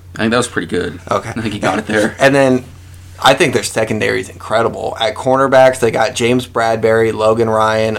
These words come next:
Speaker 2: Adoree Jackson, and their safeties are Jabril Peppers and then Xavier McKinney, uh, coming up. Did he play last year or was he hurt?
Speaker 1: Didn't he tear his A C L or something in training camp?
Speaker 2: Yeah, yeah.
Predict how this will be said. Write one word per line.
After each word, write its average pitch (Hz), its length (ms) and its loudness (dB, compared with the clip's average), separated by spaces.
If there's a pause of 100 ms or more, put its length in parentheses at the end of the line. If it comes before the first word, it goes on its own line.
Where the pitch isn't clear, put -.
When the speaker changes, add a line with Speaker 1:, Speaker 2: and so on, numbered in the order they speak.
Speaker 2:
Adoree 110 300 2
Jackson, 110 420 -6 (240)
and 104 220 -4
their 104 80 -4
safeties 127 480 0
are 104 140 0
Jabril 110 400 0
Peppers 110 520 -2
and 107 240 -4
then 107 140 -4 (120)
Xavier 107 340 -4
McKinney, 107 640 -6 (300)
uh, 110 200 -2
coming 107 240 -4
up. - 120 -10 (200)
Did 131 140 2
he 160 80 0
play 131 240 0
last 131 300 4
year 127 120 2
or 110 40 2
was 110 160 -4
he 104 80 -6
hurt? 104 320 -6 (1000)
Speaker 1:
Didn't 170 260 -4
he 185 140 0
tear 147 240 4
his 131 120 2
A 110 100 4
C 113 240 0
L 104 180 2
or 104 100 0
something 101 320 -4
in 98 60 -10
training 101 300 -4
camp? 98 360 -6
Speaker 2:
Yeah, 113 300 2
yeah. 107 360 -4